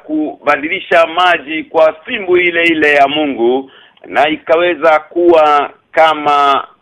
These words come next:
ah, damu, lakini waganga walikuja na wakafanya hivyo, na hivyo ikawa ni kitu ambaye alikichukulia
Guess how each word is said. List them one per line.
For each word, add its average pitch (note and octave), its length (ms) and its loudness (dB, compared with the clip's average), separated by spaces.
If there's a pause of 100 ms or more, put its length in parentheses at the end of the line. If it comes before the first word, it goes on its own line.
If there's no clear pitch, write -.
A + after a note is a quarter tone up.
ah, B2+ 520 2 (160)
damu, F3+ 640 2 (280)
lakini F3+ 560 -2
waganga E3+ 500 2
walikuja D#3 540 0
na D3+ 80 0
wakafanya D3+ 580 0
hivyo, D3+ 260 -4
na D3 80 0
hivyo C#3+ 380 0
ikawa C3+ 720 4
ni C#3 200 -10
kitu D3+ 480 -4
ambaye C#3+ 480 4
alikichukulia C3+ 1400 -2